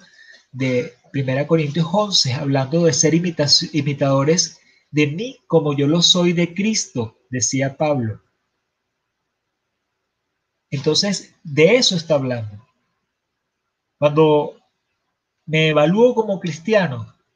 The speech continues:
¿estoy yo dispuesto a morir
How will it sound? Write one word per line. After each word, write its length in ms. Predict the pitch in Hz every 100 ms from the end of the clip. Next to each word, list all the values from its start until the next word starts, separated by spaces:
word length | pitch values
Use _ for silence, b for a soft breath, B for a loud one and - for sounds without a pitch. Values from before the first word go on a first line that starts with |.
| _
¿estoy 400 | - 135 - 190
yo 140 | 208 220
dispuesto 840 | 220 190 196 196 185 - 202 -
a 100 | -
morir 540 | 147 143 139 170 196